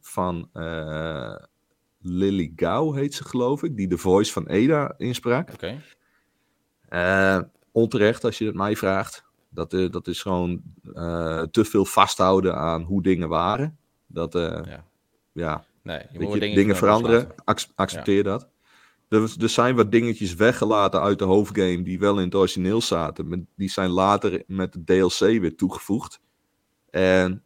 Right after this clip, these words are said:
Speaker 1: nogmaals, het, het, het hangt allemaal veel logischer in elkaar. Dus deze game, eh, ik heb er, eh, ik heb hem helemaal gecomplete. Ik heb alle gamescore heb ik eruit gehaald. <laughs> En ik heb hem laatst even bekeken.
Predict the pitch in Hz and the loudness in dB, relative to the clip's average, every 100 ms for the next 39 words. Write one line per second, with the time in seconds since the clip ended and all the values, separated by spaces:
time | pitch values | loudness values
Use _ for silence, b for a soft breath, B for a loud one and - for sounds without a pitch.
0 | _ _ _ _ _ _ 95 98 107 92 | _ _ _ _ _ _ -4 -2 0 0
1 | 78 - _ _ _ _ _ 104 - - | -2 -6 _ _ _ _ _ -6 -6 -6
2 | 104 - 101 92 113 113 120 117 95 - | -8 -8 -10 -4 -2 0 0 2 0 2
3 | 117 117 117 120 117 104 95 90 87 107 | 2 4 2 2 -4 -4 -2 -4 -4 -2
4 | 90 78 80 - b b b b b _ | -2 -2 -8 -10 b b b b b _
5 | - 110 117 110 107 104 101 - - 95 | 0 2 2 0 0 0 -2 -8 -12 -8
6 | 92 92 92 90 85 - - 110 107 98 | -6 -4 -4 -4 -4 -6 -4 -2 0 -2
7 | 98 98 95 87 101 127 120 110 95 - | -2 0 2 2 -2 -4 -4 -8 -10 -12
8 | - 104 160 131 101 - 104 - 127 120 | -2 2 2 2 -2 -4 -6 -2 -4 -4
9 | - 95 - - 110 131 117 120 135 135 | -8 -8 -12 -4 0 0 2 0 0 -2
10 | 131 123 110 - 104 107 104 98 92 107 | 0 0 0 -4 -4 -2 -2 0 -2 -2
11 | - _ - - - - 95 98 110 101 | -8 _ -14 -10 -10 -8 -6 -4 -2 -2
12 | 95 95 98 92 98 92 - 101 113 90 | 0 0 0 0 0 -2 0 2 2 -2